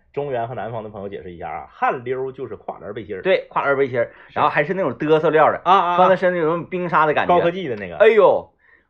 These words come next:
Speaker 2: 我的，我，你看小孩儿他就，就，他就那个心跳速度也快，完他也热嘛。
Speaker 1: 是。是。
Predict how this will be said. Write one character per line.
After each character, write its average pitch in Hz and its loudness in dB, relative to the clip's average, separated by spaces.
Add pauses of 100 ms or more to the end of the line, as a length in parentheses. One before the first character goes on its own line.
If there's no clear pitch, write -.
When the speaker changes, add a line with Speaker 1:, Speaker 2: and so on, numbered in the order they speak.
Speaker 2:
我 147 2
的， 202 6
我， 156 -6
你 214 -6
看 262 2
小 101 -4
孩 - -6
儿 185 4
他 233 4
就， 170 -2
就， 165 -16 (280)
他 170 -8
就 180 -4
那 160 -12
个 147 -6
心 185 -12
跳 202 2
速 233 -10
度 175 0
也 131 0
快， 156 2
完 147 0
他 185 0
也 151 4
热 180 4
嘛。 110 0
Speaker 1:
是。 - -10
是。 76 -14